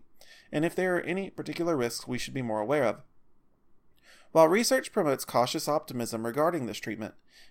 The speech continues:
many doctors have not yet come to the same outlook. Doctor Khera explains that many urologists have outdated knowledge regarding how testosterone affects prostate cancer risk. As of twenty eighteen, the American Urological Association has adjusted its view on testosterone therapy,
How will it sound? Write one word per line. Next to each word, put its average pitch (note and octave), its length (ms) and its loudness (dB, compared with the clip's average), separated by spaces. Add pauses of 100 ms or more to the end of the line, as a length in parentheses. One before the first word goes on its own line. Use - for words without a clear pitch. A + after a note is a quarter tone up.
many G3+ 260 2
doctors C#3 420 2
have A#2+ 160 -4
not D3 200 0
yet E3 220 -4
come A2+ 200 -6
to A#2+ 60 -8
the A2+ 120 -8
same A2 200 -6
outlook. A#2 440 -8 (640)
Doctor D#3 260 4
Khera F3 380 2
explains A#2 540 -4
that - 160 -8
many E3 280 -4
urologists B2 580 2
have C3 300 -2
outdated C#3+ 520 0
knowledge A2+ 420 -4 (240)
regarding C#3+ 480 4
how C#3 140 -2
testosterone A2+ 680 -2
affects - 400 -8
prostate A#2+ 440 -2
cancer G2+ 320 -8
risk. - 340 -10 (800)
As F#3 160 2
of A#3+ 80 -2
twenty F#3 300 -4
eighteen, A2 460 -6 (500)
the D3 80 0
American E3 500 0
Urological C#3+ 540 2
Association A2+ 640 -4
has A#2+ 220 -4
adjusted D#3 500 -2
its D#3+ 220 -4
view C3 280 -4
on A2+ 160 -2
testosterone A#2 580 -4
therapy, E3+ 360 -4